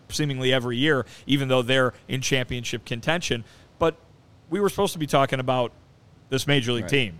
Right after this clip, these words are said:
Speaker 1: uh, being, uh, good. I mean, this is the, the reason that we spent so many years focusing on the minor leagues was for this time,
Speaker 2: <laughs>
Speaker 1: was for, was so we could be talking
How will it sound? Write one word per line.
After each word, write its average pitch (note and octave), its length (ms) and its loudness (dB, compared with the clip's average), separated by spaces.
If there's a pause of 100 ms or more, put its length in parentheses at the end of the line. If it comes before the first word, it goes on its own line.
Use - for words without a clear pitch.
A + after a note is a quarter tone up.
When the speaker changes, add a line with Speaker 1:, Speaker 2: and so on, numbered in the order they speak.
Speaker 1:
uh, A#2 180 0
being, B2 480 -2
uh, A2+ 240 -2 (100)
good. B2+ 300 2
I F#2 160 -6
mean, A#2+ 200 -2
this B2+ 160 -2
is B2+ 180 -4 (280)
the, B2+ 300 4
the B2+ 140 0
reason D3+ 540 2 (180)
that C3+ 120 2
we D3 120 0
spent D3 320 -2
so D#3 240 2
many D3+ 180 0
years C#3 400 0 (200)
focusing E3 560 2
on C#3+ 160 2
the C#3 60 -2
minor C#3+ 280 0
leagues C#3+ 360 0 (200)
was C#3 240 2
for D3+ 160 4
this E3+ 200 2
time, A#2 420 -4
Speaker 2:
<laughs> - 60 -6
Speaker 1:
was D3 200 4
for, D3 200 2
was C#3+ 200 0
so E3 120 0
we D3 100 2
could C#3 140 -6
be C3+ 60 -4
talking F3 440 2